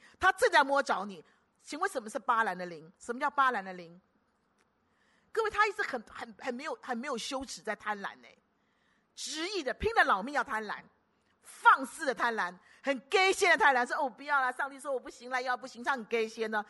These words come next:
假冒为善的贪婪，不择手段的贪婪。各位，我请问我们在贪什么？你手机不放了，你觉得不是贪婪吗？你吃喝玩乐，你不有个，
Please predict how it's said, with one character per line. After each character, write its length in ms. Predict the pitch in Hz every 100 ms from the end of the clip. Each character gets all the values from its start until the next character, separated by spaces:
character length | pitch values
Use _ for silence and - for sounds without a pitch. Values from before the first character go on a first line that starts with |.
| -
假 220 | - 285 277
冒 160 | 330
为 100 | 269
善 140 | 254 226
的 100 | 208
贪 160 | 214
婪， 160 | 208 190 - -
不 200 | 240 339
择 200 | 285 262
手 260 | - 208 180
段 160 | 240
的 80 | 214
贪 380 | - 247 220 214
婪。 200 | 175 127 - _ _ _ -
各 120 | 302
位， 60 |
我 60 | 254
请 140 | 233
问 40 | 233
我 40 |
们 60 | 208
在 140 | 220
贪 280 | 208 - 208 220
什 160 | -
么？ 60 | -
你 100 | 214
手 220 | - 220
机 100 | 208
不 100 | 269
放 220 | 254 269
了， 80 | 196
你 80 | 180
觉 160 | 185 214
得 80 |
不 120 | 226 214
是 60 |
贪 260 | 220 233 233
婪 120 | 185
吗？ 260 | 185 185 202 _ _ - -
你 120 | 240
吃 240 | - 330
喝 100 | - 311
玩 200 | 233 233
乐， 140 | 277
你 100 | 226
不 140 | -
有 100 | 277
个， 120 | 220